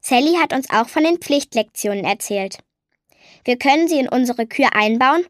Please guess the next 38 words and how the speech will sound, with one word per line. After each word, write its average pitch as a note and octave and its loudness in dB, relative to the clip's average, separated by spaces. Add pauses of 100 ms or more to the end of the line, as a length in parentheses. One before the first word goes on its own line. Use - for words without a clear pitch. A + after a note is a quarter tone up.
(240)
wo C4+ 2
wir E4+ 2
wollen, G#3+ 2 (320)
aber B3 2
es A#3+ -2
soll G#3 2
möglichst D4 0
fließend F4+ 0
aussehen. G3 -6 (1000)
Außerdem D#4+ 0
hat C#4 0
sie C4 -4
uns A#3 -6
geraten, A3+ 0 (260)
jede E4 0
Übung D4+ -2
zweimal A#3+ 2
zu - -8
machen. G3+ -6 (280)
Einmal A#3 2
links B3+ 0 (200)
und E4 -2
einmal G4 4
rechts E4+ -2
herum. G3+ -6 (680)
Wenn B3+ -2
etwas E4 0
in C#4 0
der B3+ 2
einen C#4+ 2
Richtung C#4+ -4
nicht A3 -6
klappt, - -2 (320)
kann C4+ -2
man A#3+ 2
den A3 -2
Richtern A3+ -2
zeigen, G#3+ 0